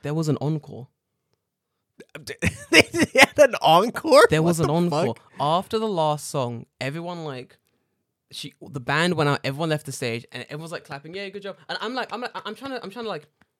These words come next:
Speaker 1: make the clapping, you, you know, stop, you go, and you go.
Speaker 2: Right, yeah, yeah, yeah.
Speaker 1: You, you, but everyone, everyone's like, and I'm
Speaker 2: Do it
Speaker 1: like,
Speaker 2: again.
Speaker 1: I'm like, "What
Speaker 2: Do
Speaker 1: the
Speaker 2: it again.
Speaker 1: fuck is going?" It's like,
Speaker 2: Play
Speaker 1: I,
Speaker 2: it again.
Speaker 1: I'm like, "Jay, what the hell?" And Jay's like, "Oh, yeah, encore." And I'm like,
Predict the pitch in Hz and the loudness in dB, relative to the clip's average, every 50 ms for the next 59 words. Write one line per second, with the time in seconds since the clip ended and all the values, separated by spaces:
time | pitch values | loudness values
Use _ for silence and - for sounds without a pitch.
0 | _ _ - 139 139 151 143 - 156 151 151 147 135 127 _ - 151 151 143 147 | _ _ -16 -16 -16 -16 -16 -16 -14 -14 -12 -14 -16 -16 _ -16 -14 -14 -14 -14
1 | 156 165 160 147 - - 156 160 151 160 147 151 - - - - - - _ - | -14 -14 -14 -14 -14 -16 -14 -10 -8 -8 -8 -8 -10 -14 -16 -18 -20 -20 _ -14
2 | 160 160 151 156 147 147 - _ - - _ _ - 110 107 98 87 82 82 85 | -12 -8 -8 -8 -8 -8 -12 _ -20 -20 _ _ -2 0 0 0 0 0 -2 -4
3 | 82 73 73 73 67 - 90 - 135 131 - - 131 _ _ _ _ _ - - | -4 -4 -4 -6 -8 -10 -12 -16 -20 -20 -20 -20 -20 _ _ _ _ _ -12 -10
4 | 214 226 247 233 226 220 240 262 233 202 185 151 - _ _ _ - - _ _ | -8 -8 -8 -8 -8 -8 -8 -8 -8 -8 -8 -10 -12 _ _ _ -20 -20 _ _
5 | _ _ _ _ _ - - - _ _ _ _ _ _ _ - - _ _ _ | _ _ _ _ _ -20 -20 -20 _ _ _ _ _ _ _ -20 -20 _ _ _
6 | _ _ _ _ - - 143 127 117 - _ _ - 190 220 262 - - - - | _ _ _ _ -12 -12 -12 -12 -16 -16 _ _ -10 -8 -6 -4 -2 -2 -4 -4
7 | 90 95 95 87 80 - _ _ _ - 202 233 262 233 - 110 101 98 95 95 | -4 -6 -8 -8 -10 -14 _ _ _ -10 -8 -8 -6 -6 -6 -6 -6 -8 -8 -8
8 | 101 - 254 - - 240 - 247 220 - 160 190 - 147 208 202 196 196 98 98 | -8 -8 -8 -8 -8 -10 -8 -8 -10 -8 -6 -6 -6 -4 -6 -6 -8 -8 -10 -10
9 | 95 92 90 - 226 233 175 - 233 214 220 226 233 214 165 147 156 151 143 147 | -10 -10 -8 -6 -6 -6 -4 -2 -2 -2 -2 -2 -2 -2 -2 0 0 0 -2 -2
10 | 135 - - 190 175 127 117 113 - 151 160 135 - - - 139 147 139 - 110 | -4 -4 -2 -2 -2 -2 -4 -8 -10 -8 -8 -8 -8 -8 -8 -8 -8 -10 -12 -16
11 | 110 117 123 135 143 143 127 - _ | -16 -16 -14 -12 -12 -12 -14 -14 _